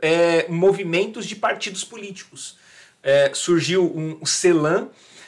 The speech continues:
é, que era um concílio, é, de, de pensadores, é, dessa, dessa teologia, que, inclusive, um dos caras que, é, idealizadores, né, de, de um, de um método de estudo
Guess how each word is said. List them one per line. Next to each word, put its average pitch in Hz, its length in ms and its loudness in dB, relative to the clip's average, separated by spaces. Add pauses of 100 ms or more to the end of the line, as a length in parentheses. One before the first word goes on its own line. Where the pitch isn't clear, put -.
(140)
é, 139 460 2
que - 200 -2
era 156 80 2
um 170 80 -2
concílio, 175 920 -2
é, 135 180 0
de, 139 220 -8
de 139 160 -12
pensadores, 156 1120 -2
é, 123 380 -8
dessa, 123 360 -4
dessa 127 260 -8
teologia, 135 680 -4 (180)
que, 147 300 -6
inclusive, 180 840 -6
um 180 180 -6
dos 175 180 -6
caras 151 520 0
que, 135 600 -6 (480)
é, 120 680 -4 (240)
idealizadores, 190 1400 -2
né, 135 140 -10
de, 127 260 -12
de 131 260 -16
um, 139 80 -10 (120)
de 135 120 -8
um 151 120 -6
método 147 600 -4
de 131 140 -10
estudo 135 640 -8